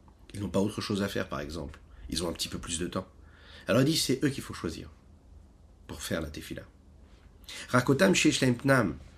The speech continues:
pnai, ceux qui ont du temps. C'est-à-dire ceux qui ont du temps réel, physique, mais aussi un temps psychologique et émotionnel.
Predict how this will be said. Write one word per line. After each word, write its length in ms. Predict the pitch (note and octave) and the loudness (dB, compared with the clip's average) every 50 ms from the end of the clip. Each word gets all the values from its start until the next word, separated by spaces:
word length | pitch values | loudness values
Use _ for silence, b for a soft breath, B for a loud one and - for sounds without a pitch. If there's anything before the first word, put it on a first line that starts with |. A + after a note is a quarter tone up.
| B B B B B | B B B B B
pnai, 360 | - A#2 B2+ A#2 F#2 D#2 - - - | 0 4 4 4 4 2 -2 -6 -4
ceux 180 | - - D#3 | 0 2 2
qui 140 | D3+ - - | 2 4 4
ont 100 | C3 A2+ | 4 4
du 120 | G#2 G#2+ | 2 2
temps. 220 | G#2+ - C3+ - - - - - - - - - B B B B | 0 0 0 0 -2 -10 -20 -20 -20 -20 -20 -18 B B B B
C'est-à-dire 420 | - - B2+ A#2 B2+ F3 - - | 2 6 6 6 8 6 6 6
ceux 180 | - - C#3 C3 | 4 2 0 2
qui 120 | - - | 2 4
ont 180 | B2 A2+ G#2+ G#2+ | 4 4 4 4
du 200 | G#2 G#2+ G#2+ G2 | 2 0 -2 0
temps 400 | - C#3+ C3 A2+ F#2 E2 - - - - - - - - - - | 4 6 6 6 4 2 -2 -6 -14 -18 -20 -20 -20 -14 -8 -6
réel, 520 | - - - A#2+ - - - D3 C3+ A2 | -4 0 0 0 0 2 4 4 4 4
physique, 500 | - - - - G2+ G2+ B2+ F3+ G#3 - | 2 -2 -4 -2 -2 0 0 0 0 0
mais 180 | C3 G#2+ G2+ G2 | 0 0 0 0
aussi 360 | G2 F#2+ - - - C#4+ - - | 0 0 0 2 2 2 0 0
un 120 | F#2 G2+ | -4 -6
temps 460 | G2+ - - - - - D3 C3+ C3+ | -6 -2 0 0 2 2 0 -2 -4
psychologique 760 | C3 - - - B2+ B2+ - A2 G#2+ G#2 G#2 B2+ - - - | -4 -4 -4 -4 -2 -2 0 0 2 2 0 -2 -2 -2 -2
et 20 | |
émotionnel. 560 | G#2 G#2+ A#2 - - - A#3 A#3+ G#3 D3 B2+ | -2 0 -2 -4 -4 -4 -4 -4 -4 -6 -8